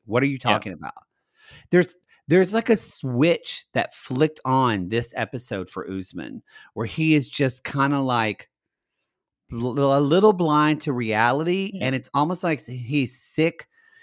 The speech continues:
Speaker 1: He's sick of playing the long game on this con, and it's
Speaker 2: Yeah,
Speaker 1: like,
Speaker 2: it does feel that way.
Speaker 1: it's like his, his handler or whoever said, "Look, I want my money now," and he is pressuring himself.
Speaker 2: I think he's really tired of showing one face to her,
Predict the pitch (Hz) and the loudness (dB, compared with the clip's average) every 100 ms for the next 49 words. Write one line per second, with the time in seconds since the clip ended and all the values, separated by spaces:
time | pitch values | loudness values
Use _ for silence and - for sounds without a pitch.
0 | _ - 156 - 170 165 180 156 165 151 | _ -8 -6 -2 -2 -2 -4 -2 2 2
1 | 139 120 117 123 131 143 151 151 151 147 | 2 0 0 0 0 2 2 2 0 -2
2 | - 156 147 160 170 131 131 123 - 135 | -6 -2 2 2 0 -2 -4 -2 2 2
3 | 120 110 107 110 90 - 78 139 147 165 | 2 -2 -4 -8 -8 -10 -6 -2 0 2
4 | 160 160 156 120 139 123 135 127 143 156 | 0 0 -4 -2 -2 -2 -2 0 0 2
5 | 170 143 139 139 139 - 131 101 95 127 | 2 2 2 2 0 -2 -4 -2 -2 0
6 | 104 104 113 117 110 107 107 110 104 98 | 0 -2 -2 -2 -2 -2 0 -2 -2 -2
7 | 98 104 101 90 78 - - - 117 113 | 0 0 0 -2 -4 -6 -12 -12 -8 -6
8 | 113 147 139 120 - _ _ - 131 - | -2 0 0 -4 -14 _ _ -2 0 0
9 | 95 82 78 78 - - 50 - _ _ | -6 -8 -8 -10 -12 -12 -14 -16 _ _
10 | _ - 147 143 180 185 - 202 175 - | _ -12 -10 -10 -10 -12 -12 -12 -12 -14
11 | 101 101 120 135 139 151 135 120 107 - | -16 -10 -6 -6 -6 -8 -10 -12 -12 -8
12 | 104 98 101 98 98 95 - 92 85 - | -4 -2 -2 -4 -6 -8 -10 -12 -12 -10
13 | 110 101 101 98 92 85 82 92 98 95 | -8 -6 -8 -10 -14 -14 -10 -10 -10 -12
14 | - 95 - - 85 95 87 87 87 - | -12 -12 -12 -14 -12 -8 -6 -6 -8 -12